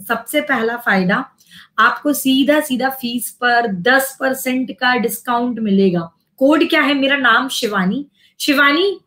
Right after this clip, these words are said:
भी लगाओगे तो भी चलेगा, या फिर शिवानी के आगे, मेरे नाम के आगे special class है, ये तो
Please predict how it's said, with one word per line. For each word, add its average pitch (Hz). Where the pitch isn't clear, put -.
भी 269
लगाओगे 302
तो 285
भी 269
चलेगा, 285
या 233
फिर 403
शिवानी 285
के 349
आगे, 262
मेरे 285
नाम 247
के 277
आगे 240
special 285
class 220
है, 208
ये 220
तो 202